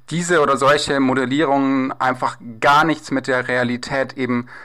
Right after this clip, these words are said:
zu tun haben, sondern einfach nur ein Modell ist, äh, was dann sozusagen aber auch auf die Realität angewendet wird. Das, äh, mussten viele erstmal so ein bisschen verdauen, so, ne, weil dann oft in diesen V-W-L-Lehrbüchern wird dann irgendwie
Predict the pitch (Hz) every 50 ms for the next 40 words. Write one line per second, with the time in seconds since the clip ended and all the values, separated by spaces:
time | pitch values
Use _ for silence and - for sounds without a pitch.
0 | - - - - 127 127 - - 196 220 190 131 113 110 117 120 123 127 117 127
1 | 120 120 123 127 - 113 135 135 - 143 127 - 139 135 143 147 147 143 139 -
2 | - 127 123 123 123 123 123 127 - - - - 123 123 120 123 139 127 147 165
3 | 170 165 - - - 139 151 - - - - - - - - - - - - -
4 | - - - - 123 120 127 123 123 - 147 131 123 120 120 - - 120 135 127
5 | 123 127 123 113 - - - 113 120 123 123 - - - 127 147 175 165 - -
6 | 147 143 139 143 131 127 123 127 127 - - 143 127 123 123 - - 135 147 143
7 | 127 110 104 110 110 107 104 - - - 110 110 110 107 110 - - - - -
8 | - - - - - - 127 131 127 - - - - - 110 - - - - -
9 | 147 143 131 - - 139 127 - 139 135 135 131 - 135 131 - 143 127 127 127
10 | 123 131 139 131 - - 127 123 120 123 - - - - - - - - - 151
11 | 131 117 135 131 131 127 120 117 113 110 120 110 110 107 110 110 - - - 123
12 | 131 127 131 127 131 131 127 120 120 - - - - 139 139 123 123 135 127 -
13 | 139 123 120 120 117 127 135 139 135 123 139 135 127 - 143 127 123 120 120 -
14 | 135 123 - 123 123 123 120 120 113